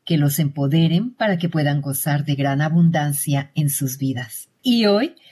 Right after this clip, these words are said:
nos complace presentarles a Diana Marcela Rodríguez,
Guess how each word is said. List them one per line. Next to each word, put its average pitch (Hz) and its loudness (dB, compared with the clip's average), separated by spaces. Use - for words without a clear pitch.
nos 220 -2
complace 233 0
presentarles 185 -2
a 156 -2
Diana 143 0
Marcela 147 -2
Rodríguez, 139 -4